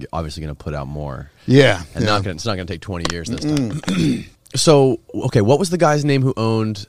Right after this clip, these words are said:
Speaker 2: The
Speaker 1: the
Speaker 2: house?
Speaker 1: the hou-, who sold to Trent Reznor?
Speaker 2: Uh, Rudy Altobelli.
Speaker 1: Rudy, and he's
Speaker 2: I can
Speaker 1: the
Speaker 2: tell you an interesting story about him that just happened recently. So Quentin Tarantino,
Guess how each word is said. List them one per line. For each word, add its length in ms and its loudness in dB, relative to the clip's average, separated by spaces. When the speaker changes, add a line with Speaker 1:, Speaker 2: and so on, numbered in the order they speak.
Speaker 2:
The 80 -6
Speaker 1:
the 60 -2
Speaker 2:
house? 280 -2
Speaker 1:
the 100 -2
hou-, 160 0
who 120 2
sold 240 -2
to 40 -10
Trent 220 -4
Reznor? 380 -4
Speaker 2:
Uh, 240 4
Rudy 220 2
Altobelli. 720 -2
Speaker 1:
Rudy, 460 0
and 100 -8
he's 200 0
Speaker 2:
I 100 2
can 120 -12
Speaker 1:
the 180 -6
Speaker 2:
tell 160 -4
you 60 -4
an 60 -4
interesting 420 -6
story 220 -6
about 220 -4
him 80 -6
that 100 -8
just 180 -8
happened 320 -6
recently. 380 -8
So 180 -8
Quentin 320 -6
Tarantino, 880 -6